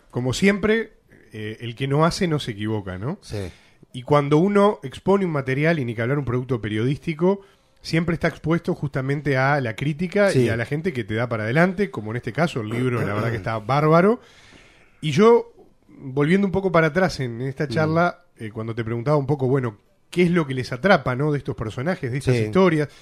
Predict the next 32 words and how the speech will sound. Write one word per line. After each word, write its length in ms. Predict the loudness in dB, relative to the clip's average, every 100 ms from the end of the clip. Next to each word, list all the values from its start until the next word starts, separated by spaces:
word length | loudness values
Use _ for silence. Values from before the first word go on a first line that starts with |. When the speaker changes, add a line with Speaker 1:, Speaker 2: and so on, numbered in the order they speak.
| -20 _ _
Speaker 1:
Vos 180 | -6 -2
ponías 320 | 0 -2 -2
un 120 | -2
poco 200 | -4 -2
el 100 | -2
foco 260 | -2 -6 -4
en 80 | -4
esa 180 | -4 -6
nostalgia. 720 | -2 4 4 4 0 -4 -4 -10 -20 -20 _ _
Em, 520 | -2 0 -2 -6 -12 -18 _ _ _ _ _ _ _ _ _ _ _
me 140 | -4 0
imagino 360 | 0 0 -2
que 80 | 0
también 280 | 0 2 0
deben 220 | 2 0
estar 220 | 0 2
aquellos 340 | 2 2 0 0
que, 260 | -2 -2 -6 _ _ _
y, 140 | -20 -16 -16 -14
y, 180 | -16 -14
y, 160 | -16 -10
y 140 | -4
en 60 | -2
esta 320 | 0 0 -2
Speaker 2:
Mm. 60 | -6
Speaker 1:
respuesta 440 | -4 0 0 2 0
busco 240 | 0 -4
un 80 | -2
poco 580 | 0 0 2 2 2 -6 _
esa 300 | 0 0 0
respuesta, 640 | -4 -6 -6 -8 -6 -8 -8 -10
Speaker 2:
Mm. 180 | -8